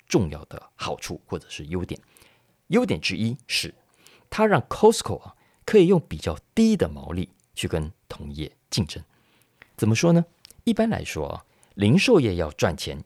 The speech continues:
就需要高毛利嘛。比方说 Walmart，它的平均毛利百分之二十四，可是呢，相较之下，Costco 的毛利只有百分之十二，而且是长期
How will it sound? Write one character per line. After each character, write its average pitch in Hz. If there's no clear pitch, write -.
就 87
需 87
要 76
高 101
毛 73
利 90
嘛。 -
比 -
方 82
说 80
Walmart， 113
它 -
的 92
平 -
均 92
毛 82
利 90
百 73
分 82
之 -
二 80
十 71
四， -
可 -
是 240
呢， 135
相 226
较 95
之 85
下， 82
Costco -
的 -
毛 76
利 98
只 -
有 80
百 -
分 80
之 78
十 -
二， 78
而 156
且 156
是 -
长 107
期 87